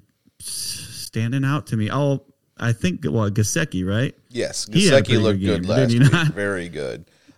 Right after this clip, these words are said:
Speaker 2: Um, and, of course, that could have had something to do with Devontae Parker and Mac Hollins getting ejected
Speaker 1: Right.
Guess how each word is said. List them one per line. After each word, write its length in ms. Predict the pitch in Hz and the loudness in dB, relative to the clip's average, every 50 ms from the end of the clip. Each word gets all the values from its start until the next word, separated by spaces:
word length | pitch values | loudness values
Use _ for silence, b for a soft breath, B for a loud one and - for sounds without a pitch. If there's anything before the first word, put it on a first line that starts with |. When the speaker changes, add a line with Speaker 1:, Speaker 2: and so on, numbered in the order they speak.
| b b | b b
Speaker 2:
Um, 340 | 90 95 95 95 95 92 - | 0 0 2 0 0 -2 -2
and, 220 | - 127 123 120 110 | -2 -2 -2 -2 -2
of 180 | 90 107 104 | -4 -4 -6
course, 440 | - - 117 117 107 101 - - - - | -4 -2 0 0 0 0 -2 -4 -6 -8
that 400 | 92 101 110 110 101 - - - | -12 -6 -2 -2 -2 -2 -4 -8
could 380 | - - - - - 135 139 131 | -20 -20 -12 -6 -4 -4 -2 -2
have 200 | 139 143 131 117 | -2 -2 -2 -2
had 240 | 110 131 131 123 123 | -2 -2 -2 -2 -2
something 420 | - 139 131 131 - 127 120 120 | -4 -4 -4 -4 -6 -8 -6 -6
to 80 | 117 113 | -6 -6
do 460 | 113 110 110 110 110 110 110 117 120 b b b b b b b | -6 -4 -4 -2 -2 -2 -4 -6 -8 b b b b b b b
with 220 | - 110 104 98 | -8 -8 -6 -4
Devontae 480 | - 104 95 101 101 101 98 104 98 92 | -4 -4 -2 -2 -2 -2 -2 -4 -6 -4
Parker 400 | - 104 101 101 95 - 107 101 | -2 -2 -2 -2 -2 -4 -4 -4
and 120 | 95 92 92 | -4 -4 -4
Mac 220 | 92 92 98 95 | -4 -4 -4 -4
Hollins 340 | - 95 98 98 101 104 101 | -4 -4 -2 -2 -2 -4 -4
getting 260 | 101 104 101 101 - | -4 -4 -4 -4 -4
ejected 680 | - 95 104 90 87 95 104 107 101 - - 104 104 104 | -4 -6 -6 -4 -4 -2 0 0 -2 -2 -4 -2 -2 0
Speaker 1:
Right. 200 | 95 101 98 | 0 -2 -2